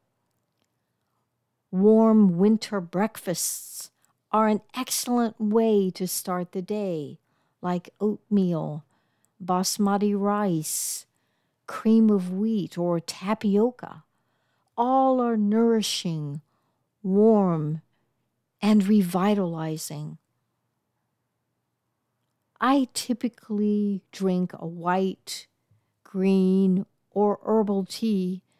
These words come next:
throughout these cold days of winter for added warmth and hydration.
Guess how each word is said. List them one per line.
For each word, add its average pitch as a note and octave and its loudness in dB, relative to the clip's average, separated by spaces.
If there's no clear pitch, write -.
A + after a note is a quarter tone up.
throughout A3 0
these G3 -2
cold F#3+ -2
days F3+ 0
of F3 -12
winter F3 -6
for - -2
added A#3 -2
warmth A#3 -4
and A#3 2
hydration. G3+ -4